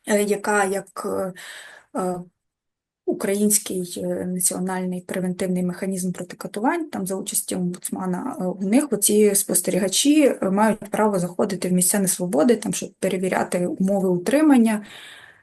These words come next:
і, е, з'ясовувати обставини, в яких, е, там ці ув'язнені утримуються. Однак, е, до цього Таганрозького сізо, як оці всі спос-, ну, не всі, а певні спостерігачі О Н К говорили російським медіа, їх не допускали.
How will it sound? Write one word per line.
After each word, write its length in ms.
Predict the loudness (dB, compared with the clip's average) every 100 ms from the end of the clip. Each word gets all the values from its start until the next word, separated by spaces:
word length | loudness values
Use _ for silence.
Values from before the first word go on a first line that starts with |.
| _ -6
і, 380 | -4 -2 -2 -2
е, 220 | -2 -4
з'ясовувати 760 | -2 0 4 6 6 6 2 0
обставини, 800 | -2 0 2 4 2 0 -4 -4
в 20 | -6
яких, 560 | -8 -2 -2 -2 -2
е, 220 | 0 2 0
там 320 | -2 -2 -2
ці 200 | 0 0
ув'язнені 640 | 0 0 2 2 0 0 0
утримуються. 720 | -2 -2 -2 -6 -4 -6 -6 -12 -18 -20 -6
Однак, 540 | -2 2 4 2 0 0
е, 360 | 2 2 2 -4 -8 _ _ _ _ _ _ _ -6
до 540 | -2 0 0 2 0
цього 300 | 0 0 0
Таганрозького 760 | -2 -4 -4 -2 0 -2 -4 -4
сізо, 500 | -4 -4 0 2 4
як 260 | 2 -2
оці 200 | -4 -4
всі 400 | 0 -2 -2 -4
спос-, 520 | -2 -4 -6 -4 -6 0
ну, 160 | 2 2
не 120 | 0
всі, 260 | 2 4
а 160 | 4 2
певні 340 | 0 0 2
спостерігачі 680 | 0 -4 -6 -4 -4 -2 -2
О 80 | -2
Н 140 | -2
К 160 | -2 -2
говорили 440 | 0 0 2 2
російським 480 | 0 -2 0 -2 0
медіа, 440 | 0 2 4 4 4
їх 280 | 2 0
не 80 | 0
допускали. 760 | -2 -4 -4 -2 0 2 2